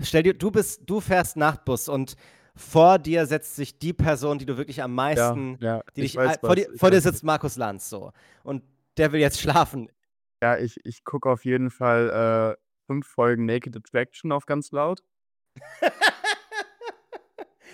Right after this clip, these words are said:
Speaker 1: Kannst du mir noch mal kurz das Konzept, ich glaube, ich weiß, was es ist. Das ist einfach so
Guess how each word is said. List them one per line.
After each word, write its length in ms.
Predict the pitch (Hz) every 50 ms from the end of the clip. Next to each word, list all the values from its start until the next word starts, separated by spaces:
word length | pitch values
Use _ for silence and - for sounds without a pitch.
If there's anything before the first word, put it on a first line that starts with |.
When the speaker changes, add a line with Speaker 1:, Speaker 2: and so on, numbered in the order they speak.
| - -
Speaker 1:
Kannst 220 | - 202 202 - -
du 40 |
mir 60 | 202 196
noch 80 | 185
mal 60 | 196 -
kurz 160 | 190 190 -
das 100 | - -
Konzept, 260 | 185 170 151 156 - 196 208 175
ich 140 | - - -
glaube, 360 | 156 156 160 190 214 190 196
ich 160 | 170 - -
weiß, 300 | 156 160 165 170 - -
was 160 | 165 147 -
es 120 | 151 - -
ist. 160 | 147 147 135
Das 60 | - 139
ist 80 | - 151
einfach 240 | 160 160 - 170
so 260 | - 165 160 156 156